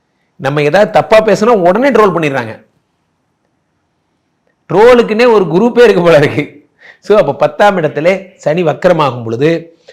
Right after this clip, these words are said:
ட்ரோல் தயாராக இருக்கிறது, ரெடியா இருங்க.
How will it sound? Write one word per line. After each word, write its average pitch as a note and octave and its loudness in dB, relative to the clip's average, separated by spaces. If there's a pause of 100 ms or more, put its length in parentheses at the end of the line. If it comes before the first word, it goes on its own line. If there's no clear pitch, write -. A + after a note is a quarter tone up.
(280)
ட்ரோல் G3 4 (180)
தயாராக F3+ 4
இருக்கிறது, D3+ -2
ரெடியா D#3 0
இருங்க. A#2+ -2